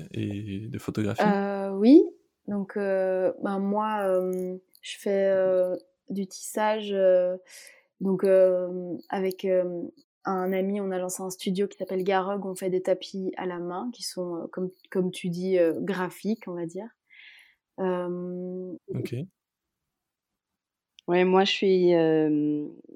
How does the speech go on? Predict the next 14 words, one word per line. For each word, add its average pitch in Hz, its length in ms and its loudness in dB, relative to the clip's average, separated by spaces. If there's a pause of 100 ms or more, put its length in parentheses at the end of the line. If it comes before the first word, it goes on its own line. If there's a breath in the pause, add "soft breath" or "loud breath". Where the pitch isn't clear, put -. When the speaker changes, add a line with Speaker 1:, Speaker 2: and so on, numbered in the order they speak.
Speaker 3:
j'ai - 140 -6
un 160 100 -2
projet, 165 560 -2
euh, 156 100 -4 (960)
assez - 340 -12
particulier, 165 840 -2
c'est - 240 -6
de 147 720 -2 (1500)
surpeupler, 180 1160 2
euh, 156 180 6
la 160 120 2
planète 160 440 0
encore. 180 420 -6
Donc, 175 240 -10